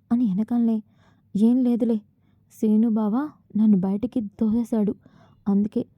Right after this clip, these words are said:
బయట పడుకున్నాను. కానీ బయట పడుకున్న నేను ఇక్కడికి ఎలా వచ్చానో అస్సలు అర్థం కావట్లేదు. కొంపతీసి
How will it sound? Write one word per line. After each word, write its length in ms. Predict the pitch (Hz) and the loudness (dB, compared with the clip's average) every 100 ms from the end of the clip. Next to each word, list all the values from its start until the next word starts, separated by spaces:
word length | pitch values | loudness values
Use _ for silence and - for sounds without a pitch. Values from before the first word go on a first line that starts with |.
| _ _ 180 | _ _ -2
బయట 260 | 202 196 | -2 -2
పడుకున్నాను. 540 | 233 214 196 208 208 - _ _ _ - | -4 -4 0 2 2 -2 _ _ _ -4
కానీ 200 | 277 269 | -2 0
బయట 280 | 190 196 277 | 0 -2 -4
పడుకున్న 360 | 269 262 254 | -4 -4 -4
నేను 240 | 262 262 254 - _ _ - | -2 0 -2 -6 _ _ -10
ఇక్కడికి 380 | 233 - 320 294 | -10 -4 -4 -2
ఎలా 140 | 269 262 | -2 -2
వచ్చానో 400 | 240 - 240 269 - | -4 -2 -2 -4 -6
అస్సలు 320 | 220 - 320 | -6 -4 -4
అర్థం 260 | 262 185 247 | -4 -2 -4
కావట్లేదు. 540 | 233 226 220 226 214 220 _ _ _ _ _ - | -2 -2 -2 -2 -2 -4 _ _ _ _ _ -4
కొంపతీసి 580 | 190 185 226 233 - | -2 -2 -2 -4 -4